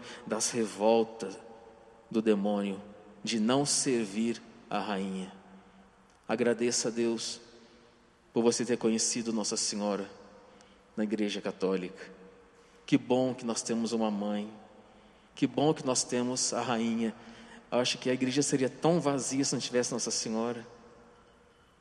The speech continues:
Claro que a gente sabe que Deus é o tudo, Cristo é o tudo. Mas como é bom ter a presença de uma mulher do nosso lado, né? Como é bom saber que tem uma imagem que você possa ir, que você possa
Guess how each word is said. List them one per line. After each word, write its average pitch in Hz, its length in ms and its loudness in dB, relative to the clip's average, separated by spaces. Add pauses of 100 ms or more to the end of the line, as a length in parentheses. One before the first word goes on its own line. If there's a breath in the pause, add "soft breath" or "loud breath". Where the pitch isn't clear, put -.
(280)
Claro 180 280 4
que - 80 -6
a - 20 -4
gente 113 80 -2
sabe 113 260 0
que - 120 -8
Deus 117 360 2
é 117 40 4
o 107 80 2
tudo, 107 440 -4 (360)
Cristo 131 340 0
é 120 40 4
o 120 60 2
tudo. 117 420 -6 (640 loud breath)
Mas 131 300 0
como 190 220 2
é 180 60 4
bom 151 340 4
ter 143 140 0
a 117 40 0
presença 123 280 -2
de 117 80 0
uma 120 140 2
mulher 117 320 2
do 110 120 2
nosso 104 320 0
lado, 110 360 0
né? 123 140 -6 (800)
Como 156 180 4
é 160 60 6
bom 143 220 2
saber 127 240 0
que - 80 -10
tem 135 100 4
uma 123 120 4
imagem 110 720 0 (320 loud breath)
que - 100 0
você 123 240 2
possa 120 440 0
ir, 117 320 0
que 123 120 -6
você 110 260 -2
possa 113 500 -2